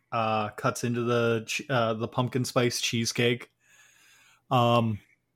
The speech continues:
and before that she takes a bite, she's, uh, uh, before she, like, puts it up to her mouth and takes a bite, she just goes,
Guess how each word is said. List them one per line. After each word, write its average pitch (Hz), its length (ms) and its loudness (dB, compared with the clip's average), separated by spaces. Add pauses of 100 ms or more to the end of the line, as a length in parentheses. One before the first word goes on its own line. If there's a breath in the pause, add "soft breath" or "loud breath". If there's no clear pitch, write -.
(1400)
and 123 220 2
before 139 300 6
that 139 80 6
she 135 200 2
takes 131 240 4
a 120 40 -6
bite, 131 240 8
she's, 120 320 0
uh, - 40 -2
uh, 123 280 -2
before 113 280 0
she, 135 160 0
like, 120 180 2
puts 131 180 0
it 135 40 2
up 120 100 0
to 120 80 -2
her 120 40 0
mouth 120 160 4
and 110 80 -4
takes 120 200 -2
a - 20 -10
bite, 131 180 4
she - 140 -4
just 131 160 2
goes, 131 260 4